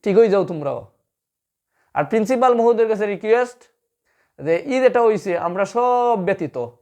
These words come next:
সবে কষ্ট পাইছি। এইটা, এরকম, এরকম কোনো কাহিনী যাতে আমরা ছাতক কলেজের ভিতরে আর না হয়, যদিও হয় এটার পদক্ষেপ আমরা নিতে পারি, আমরা নিমু।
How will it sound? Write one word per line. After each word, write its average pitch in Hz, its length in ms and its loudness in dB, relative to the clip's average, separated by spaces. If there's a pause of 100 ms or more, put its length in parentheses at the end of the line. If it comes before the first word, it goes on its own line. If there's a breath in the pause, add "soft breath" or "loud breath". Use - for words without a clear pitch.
(1080)
সবে 277 360 4
কষ্ট 220 200 -6
পাইছি। 123 360 -4 (1000)
এইটা, 220 360 0
এরকম, 240 400 0
এরকম 240 420 0
কোনো 233 320 0 (180)
কাহিনী 220 380 -2
যাতে 147 360 -4 (380)
আমরা 180 300 0
ছাতক 165 380 -8
কলেজের 175 320 -4
ভিতরে 156 260 -6
আর 147 160 0
না 143 240 0
হয়, 135 160 0
যদিও 226 360 6
হয় 202 140 6 (1600)
এটার 165 160 -2
পদক্ষেপ 175 340 0
আমরা 160 180 0
নিতে 156 240 -4
পারি, 117 280 -6 (460)
আমরা 165 220 -2
নিমু। 131 300 -6